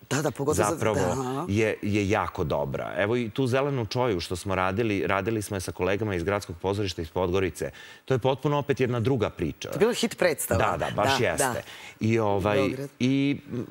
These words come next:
Speaker 2: nekako kad se sretneš sa nekim novim energijama, sa nekim novim ljudima, dobiješ i ti neke novo-,
Speaker 1: Nešto
Speaker 2: neka nova
Speaker 1: novo, da.
Speaker 2: sredstva, neko-, neku novu motivaciju da radiš kad se pomeša ta krv. Tako da, ovaj, moram priznati,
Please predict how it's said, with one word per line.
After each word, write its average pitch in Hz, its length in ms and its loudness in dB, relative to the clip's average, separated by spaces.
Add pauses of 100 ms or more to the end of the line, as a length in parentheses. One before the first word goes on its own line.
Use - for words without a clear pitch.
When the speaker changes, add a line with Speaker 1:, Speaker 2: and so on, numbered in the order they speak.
(460)
Speaker 2:
nekako 147 420 0
kad 135 200 0
se 127 100 2
sretneš 170 420 0
sa 139 80 0
nekim 135 240 0
novim 139 280 2
energijama, 117 500 2
sa 98 120 -2
nekim 104 380 0
novim 120 380 2
ljudima, 104 560 0
dobiješ 135 460 0
i 117 60 0
ti 143 240 0
neke 123 280 0
novo-, 120 240 2
Speaker 1:
Nešto 107 120 0
Speaker 2:
neka - 200 2
nova 131 140 2
Speaker 1:
novo, 135 140 2
da. 101 80 -2
Speaker 2:
sredstva, 110 440 2
neko-, 95 400 0 (400)
neku 117 340 0
novu 120 340 2
motivaciju 98 720 0
da 73 140 -2
radiš - 760 -8
kad - 220 -6
se - 80 0
pomeša 87 480 0
ta 76 200 -6
krv. 69 220 -8
Tako 123 320 0
da, 156 160 0 (600)
ovaj, 110 220 2
moram 151 260 2
priznati, 175 520 0